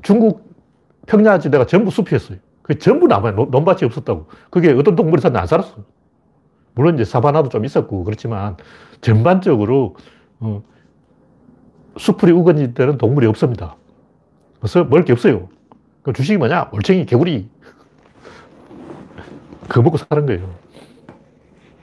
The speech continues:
솔직하게 얘기 그렇다는 거죠. 까놓고 진실을 이야기하자. 하여튼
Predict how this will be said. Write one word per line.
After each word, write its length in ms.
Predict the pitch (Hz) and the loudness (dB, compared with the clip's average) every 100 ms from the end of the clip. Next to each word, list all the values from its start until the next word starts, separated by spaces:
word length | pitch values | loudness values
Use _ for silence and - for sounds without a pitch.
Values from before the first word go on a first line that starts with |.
| _ _ _ 87 | _ _ _ -4
솔직하게 380 | 110 113 156 | 0 2 2
얘기 140 | 113 101 | 0 -2
그렇다는 400 | - - 104 107 | -8 -6 -6 -6
거죠. 260 | 95 101 - _ - 165 _ - | -10 -16 -18 _ -20 -20 _ -6
까놓고 260 | 117 123 | -6 -4
진실을 260 | 90 90 117 | -4 -4 -4
이야기하자. 380 | 98 85 90 85 - - - _ _ _ _ _ _ - | -6 -10 -14 -18 -16 -14 -16 _ _ _ _ _ _ -8
하여튼 320 | - 101 | -4 -4